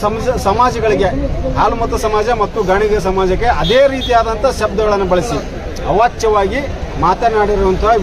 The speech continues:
ವಿಡಿಯೋ ಸಾಮಾಜಿಕ ಜಾಲತಾಣದಲ್ಲಿ ಹರಿದಾಡ್ತಾ ಇದೆ. ಅದು ಯಾವ ಕ-, ಯಾವ ಉದ್ದೇಶಕ್ಕೆ ಮಾತಾಡಿದರೋ, ಯಾವಾಗ ಮಾತಾಡಿದರೋ ಅನ್ನುವಂಥದ್ದು ಪ್ರಮುಖವಲ್ಲ. ಅವರಂತೂ ಇಲ್ಲಿವರೆಗೂ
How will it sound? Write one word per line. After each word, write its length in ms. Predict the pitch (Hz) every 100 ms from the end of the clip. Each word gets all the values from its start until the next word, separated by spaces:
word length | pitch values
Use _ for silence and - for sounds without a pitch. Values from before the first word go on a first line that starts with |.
| 175
ವಿಡಿಯೋ 260 | 202 233 208 - - - - -
ಸಾಮಾಜಿಕ 440 | 160 214 226 214 214 170 175
ಜಾಲತಾಣದಲ್ಲಿ 680 | 202 196 190 185 190 240 269 - - -
ಹರಿದಾಡ್ತಾ 480 | 160 190 233 220 196 170
ಇದೆ. 140 | 151 135 - - - - 165
ಅದು 120 | 160 165
ಯಾವ 160 | 160 202 254 -
ಕ-, 100 | 247 190
ಯಾವ 100 | 226 214
ಉದ್ದೇಶಕ್ಕೆ 380 | 208 254 247 226
ಮಾತಾಡಿದರೋ, 460 | 226 233 226 226 226 233 180
ಯಾವಾಗ 220 | 208 233 208
ಮಾತಾಡಿದರೋ 460 | - 226 220 220 214
ಅನ್ನುವಂಥದ್ದು 520 | 208 214 202 214 226 226
ಪ್ರಮುಖವಲ್ಲ. 480 | 196 202 185 185 175 147 - 202 262 170
ಅವರಂತೂ 320 | 233 233 254 226
ಇಲ್ಲಿವರೆಗೂ 560 | 220 240 226 233 254